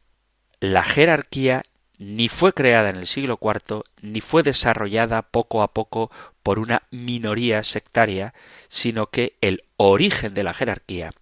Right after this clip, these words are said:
está en el mismo Jesús y fue desarrollada por los apóstoles y luego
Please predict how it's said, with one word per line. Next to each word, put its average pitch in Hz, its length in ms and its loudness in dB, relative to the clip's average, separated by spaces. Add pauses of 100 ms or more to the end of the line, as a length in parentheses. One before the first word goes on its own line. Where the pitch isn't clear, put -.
está - 380 0 (100)
en 95 180 -2
el 92 140 -8
mismo 185 560 -6
Jesús - 720 -8 (360)
y 139 100 -2
fue 151 460 2
desarrollada 139 800 0
por - 280 -6
los 165 280 -4 (180)
apóstoles 98 880 -2 (240)
y 98 140 -4
luego 135 540 2